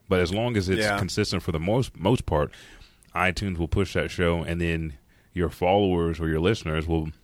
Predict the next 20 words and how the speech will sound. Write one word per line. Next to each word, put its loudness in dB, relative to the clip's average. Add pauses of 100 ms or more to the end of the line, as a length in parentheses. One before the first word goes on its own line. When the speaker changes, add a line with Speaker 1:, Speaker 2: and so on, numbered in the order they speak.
(560)
Speaker 1:
be 2
all 4
right 2
with -6
that. -10 (180)
But 0
I 4
think -2
Speaker 2:
Mm-hmm. -2
Speaker 1:
a 2
way 4
that -2
as -4
a -12
podcaster -2
we 0
can -8
kinda -4
manage -4
that -2